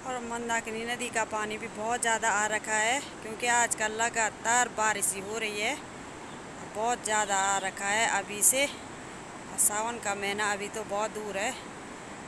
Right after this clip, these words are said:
फिर इसी आषाढ़ के महीने इतनी ज़्यादा मंदाकिनी नदी बहुत ज़्यादा आ रखी है। और खेतों में भी लगे हैं लोग, क्योंकि इस साल तो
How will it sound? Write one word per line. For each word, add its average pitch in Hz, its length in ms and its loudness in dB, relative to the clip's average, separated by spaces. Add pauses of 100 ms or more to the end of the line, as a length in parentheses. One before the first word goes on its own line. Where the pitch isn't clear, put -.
(320)
फिर 254 220 -4
इसी - 400 2
आषाढ़ 202 380 2
के 220 140 -6
महीने 202 280 -2
इतनी 226 560 -6
ज़्यादा 202 420 -2 (260)
मंदाकिनी 196 600 -4
नदी 208 280 -4
बहुत 208 240 -2
ज़्यादा 202 280 0
आ 214 100 2
रखी 190 260 -8
है। 226 140 0 (800)
और 190 180 -8
खेतों 208 360 -6
में 233 160 -4
भी 226 100 -4
लगे 208 340 -2
हैं 226 220 -2
लोग, 233 280 -2 (1000)
क्योंकि 214 340 -6
इस 240 180 4
साल 214 200 0
तो 220 140 -6